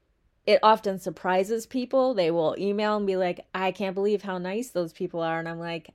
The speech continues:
"I know." And it's not fake. I've known some of these people for years. They're so welcoming and kind. They're just there to have fun and to talk about spiritual things and no drama. We have no drama. I'm so proud of that.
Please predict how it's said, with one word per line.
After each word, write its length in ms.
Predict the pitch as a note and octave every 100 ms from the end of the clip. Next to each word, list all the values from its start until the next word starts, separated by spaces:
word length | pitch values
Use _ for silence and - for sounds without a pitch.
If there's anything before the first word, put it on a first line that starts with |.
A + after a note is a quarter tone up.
| -
"I 300 | G3 G#3+ G#3+
know." 420 | G#3+ A3+ D4+ F3+
And 180 | D#3+ G3
it's 200 | G#3 F#3+
not 260 | A3 A3+ -
fake. 400 | - C#4+ A3+ G3
I've 160 | G3
known 240 | G3+ G3+ G#3
some 200 | G#3 G#3
of 60 | F#3+
these 180 | F#3+
people 280 | - A3 G#3
for 160 | F#3+ F#3+
years. 400 | F3+ G3 G3 F#3
They're 160 | G3
so 460 | F#3+ - A3 G#3 G#3+
welcoming 880 | A3 F#3 F3 F#3 A3 G#3+ A3 A3+ A3
and 360 | - F3+ E3 D#3 _ _ -
kind. 520 | - G#3+ G#3+ G#3+ G3+
They're 200 | C4 F#4+
just 260 | E4+ A#4 -
there 200 | C#4+ C#4
to 80 | C4+
have 260 | B3+ A#3+
fun 560 | - G3+ A#3+ F3 B2 - - - _ _ _
and 260 | G3+ G3+ G3
to 120 | F#3
talk 300 | F#3 G3 A3
about 280 | A3 G3+ F#3
spiritual 560 | F#3 G3+ G3 F#3 F#3+ F3+
things 560 | F3+ F3+ E3+ E3 E3
and 440 | - D#3+ D#3 D#3 D#3+ _ _ _ _ _ _ _ _ _ _ _ -
no 180 | B3 C4+
drama. 600 | A3+ C4 C#4+ D#4 G#3 D3+
We 120 | - B3+
have 160 | C4
no 260 | A#3+ B3+ C4
drama. 720 | A3 B3+ C4 D4 D4 A3 D#3
I'm 120 | F#3
so 260 | G3+ C4+ C4
proud 560 | B3 - - A#3 D4 C4
of 140 | G3
that. 280 | - F2